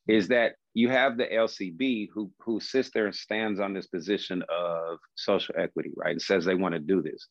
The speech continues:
But at the same time, what people don't understand is that just a couple weeks ago, there was a raid in the state of Washington where forty black men were arrested, forty black men only. No Asians, no white men, no women, no Spanish-speaking people, nobody of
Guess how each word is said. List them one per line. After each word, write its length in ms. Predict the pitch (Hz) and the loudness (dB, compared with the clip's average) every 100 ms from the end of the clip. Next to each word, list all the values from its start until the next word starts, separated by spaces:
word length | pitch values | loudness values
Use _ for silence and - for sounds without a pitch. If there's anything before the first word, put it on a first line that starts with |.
| _ - _ - | _ -20 _ 2
But 100 | 107 | 4
at 120 | 104 | 2
the 80 | 98 | -2
same 340 | - 127 120 | 0 2 2
time, 380 | 131 151 151 120 | 0 0 0 0
what 140 | 107 | -2
people 240 | - 120 117 | -2 -4 -2
don't 200 | 107 98 | -4 -4
understand 560 | 95 - - 135 127 | -8 -8 -6 -2 0
is 100 | 98 | 0
that 220 | 98 92 | -2 -2
just 160 | 101 - | -4 -6
a 40 | |
couple 300 | 107 110 92 | -4 -4 -2
weeks 240 | 92 135 131 | -2 -2 -2
ago, 180 | 101 92 | -4 -2
there 140 | 113 | -2
was 120 | 120 | -2
a 60 | 98 | -4
raid 440 | 82 110 143 139 | -4 -2 0 -2
in 100 | 107 | -2
the 60 | 101 | -8
state 260 | - 104 | -10 -10
of 80 | 95 | -6
Washington 580 | 92 123 - 110 95 98 | -2 -2 -2 -8 -12 -10
where 140 | 90 - _ | -10 -12 _
forty 340 | 117 131 147 131 | 2 4 4 2
black 340 | 110 104 107 | 2 2 2
men 220 | 92 95 92 | -4 -6 -6
were 180 | 87 | -6
arrested, 380 | 85 90 - - - _ _ - | -4 -4 -6 -12 -20 _ _ -2
forty 300 | 113 113 107 | 0 2 0
black 340 | 98 104 98 | 0 0 0
men 200 | 101 95 | -4 -4
only. 340 | 95 80 69 - _ _ _ | -6 -8 -10 -16 _ _ _
No 200 | 87 90 - | -4 -4 2
Asians, 540 | 113 104 113 110 - - | 4 4 0 -6 -8 -6
no 120 | 85 | -4
white 320 | 82 104 117 | 2 2 2
men, 300 | 92 110 95 | 2 0 0
no 80 | 85 | -2
women, 520 | 85 104 110 107 98 - _ - | -2 2 2 2 -2 -6 _ -10
no 120 | 80 | -10
Spanish-speaking 800 | - - 127 123 - 127 - 113 | -6 -2 0 0 0 -2 0 -4
people, 400 | - 110 107 95 _ _ _ | -2 -2 0 -2 _ _ _
nobody 540 | 90 104 147 160 160 | -2 0 2 2 2
of 100 | 135 | 0